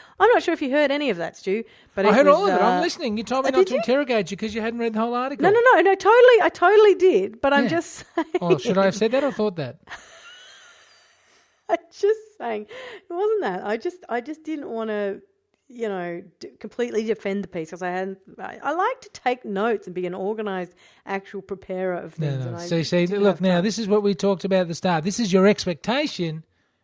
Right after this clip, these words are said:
Speaker 2: uh,
Speaker 1: Ah.
Speaker 2: versus reality, and you're li-, and you're making yourself tense and upset because you're, this, this expectation you're placing on yourself is not the
Speaker 1: Uh-huh.
Speaker 2: reality. It's all in your head. Okay?
Speaker 1: Yeah.
Speaker 2: So stop it.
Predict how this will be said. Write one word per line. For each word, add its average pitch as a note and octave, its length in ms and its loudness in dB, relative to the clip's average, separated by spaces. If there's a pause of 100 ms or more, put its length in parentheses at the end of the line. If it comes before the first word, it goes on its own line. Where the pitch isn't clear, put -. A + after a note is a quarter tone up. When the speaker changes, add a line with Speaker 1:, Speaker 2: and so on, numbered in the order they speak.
(180)
Speaker 2:
uh, F#3+ 60 -6
Speaker 1:
Ah. - 40 0
Speaker 2:
versus F#3+ 340 0
reality, F3 580 0
and F3 180 0
you're F3+ 120 2
li-, G3+ 180 4
and F#3+ 180 0
you're F#3+ 100 2
making G#3 400 -2
yourself F#3 440 -4
tense G3+ 340 -2
and F#3+ 160 -6
upset F3+ 460 -2
because F#3 340 -4
you're, F#3 180 -2 (340)
this, F#3+ 260 -4
this F3+ 300 -8 (180)
expectation G#3+ 720 -6
you're G3 80 -2
placing G3+ 420 -4
on F#3 140 -2
yourself - 500 -14 (260)
is E3 120 -8
not G3+ 260 -2
the F#3+ 60 -10
Speaker 1:
Uh-huh. F3+ 80 -4
Speaker 2:
reality. E3+ 400 -2
It's C#3+ 160 -10
all G3 140 -2
in F#3 80 0
your F3 100 -2
head. F3 460 -12 (1080)
Okay? G#3+ 280 -12
Speaker 1:
Yeah. E3+ 140 -10
Speaker 2:
So - 120 -14
stop A3 220 -8
it. - 80 -18